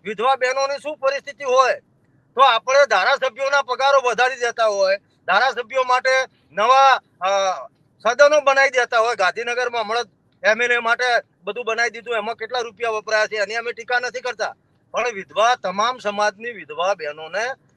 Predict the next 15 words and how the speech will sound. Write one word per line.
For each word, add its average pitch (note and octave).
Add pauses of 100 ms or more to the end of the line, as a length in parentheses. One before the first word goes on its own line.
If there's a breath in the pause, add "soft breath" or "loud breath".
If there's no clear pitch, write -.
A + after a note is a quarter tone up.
(140)
પાંચ C4
હજારનું C4
પેન્શન A#3+
આપવામાં C4+
આવે, C4+ (260)
આવી B3
અમારી C4+
એક C4+
માંગણી B3+
છે. B3
એટલે C4
એમાં B3+
ખોટું C4+
શું A#3
છે? F3